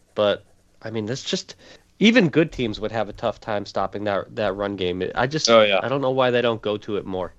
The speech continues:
Speaker 1: you know?
Speaker 2: I mean, it, Nick Chubb was just looked fantastic last week. I mean, he has really all season, uh, but he just, you know,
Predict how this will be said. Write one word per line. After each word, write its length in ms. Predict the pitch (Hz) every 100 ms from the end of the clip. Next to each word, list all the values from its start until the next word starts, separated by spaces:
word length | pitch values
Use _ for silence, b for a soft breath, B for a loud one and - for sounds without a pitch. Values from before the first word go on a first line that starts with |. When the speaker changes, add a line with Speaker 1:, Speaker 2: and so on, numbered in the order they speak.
| - -
Speaker 1:
you 120 | 92
know? 160 | 90 101 - _ _ -
Speaker 2:
I 80 | 110
mean, 160 | 107
it, 140 | 104 101 - _ _ -
Nick 180 | 135 -
Chubb 280 | - 120 87
was 140 | 80
just 280 | 92 - - _
looked 260 | 98 - _ _ - 98 85
fantastic 680 | - - - 107 98 - - _ 95
last 300 | 92 85 -
week. 160 | 82 - -
I 40 |
mean, 120 | 117 131
he 60 |
has 260 | 151 147 -
really 260 | 135 117 110
all 160 | 104
season, 480 | - 127 120 127 131 _ _ _ _
uh, 300 | 95 104 104
but 140 | 95 104
he 140 | 143
just, 300 | 135 143 - _ _
you 140 | 123 117
know, 240 | 104 104